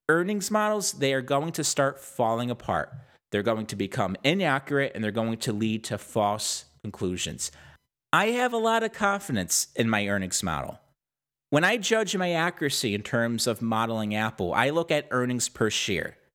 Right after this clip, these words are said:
I look at that one line item because everything else flows into that line item. Heading into this most recent earnings report, I had two ten for Apple's earnings per share. Apple reported two ten.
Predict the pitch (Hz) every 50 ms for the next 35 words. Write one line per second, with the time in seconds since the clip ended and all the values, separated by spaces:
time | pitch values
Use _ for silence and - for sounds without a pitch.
0 | _ _ _ - 107 113 120 - 123 - 117 107 98 123 127 139 156 185 196 185
1 | 165 143 135 135 127 113 101 101 101 98 95 110 - - 107 92 - - - 165
2 | 185 208 220 208 - - 175 156 135 127 127 127 - - - - - 131 127 127
3 | 135 135 139 139 131 - - - 123 120 117 113 - - 113 113 107 107 82 104
4 | 101 98 95 92 85 78 76 71 - - - - - - _ _ - 196 202 220
5 | 247 233 208 208 208 202 - - 180 180 170 - - 160 151 151 147 - 160 160
6 | 165 - 175 160 - 127 131 127 123 - - 120 - - 131 120 120 - - -
7 | - - _ _ - 131 135 127 120 - - - - 220 233 233 - - - 139
8 | 107 82 73 - - - - _ _ _ _ - - 147 135 127 123 - 143 135
9 | 135 139 - 147 147 139 - - - 131 127 123 123 123 - - 120 117 - -
10 | - 95 76 - - - _ _ _ _ _ _ _ _ _ _ 131 131 139 135
11 | 147 143 139 135 - - 170 175 175 175 - - - - - _ _ _ _ _
12 | _ _ - - 139 127 120 - - - 76 67 -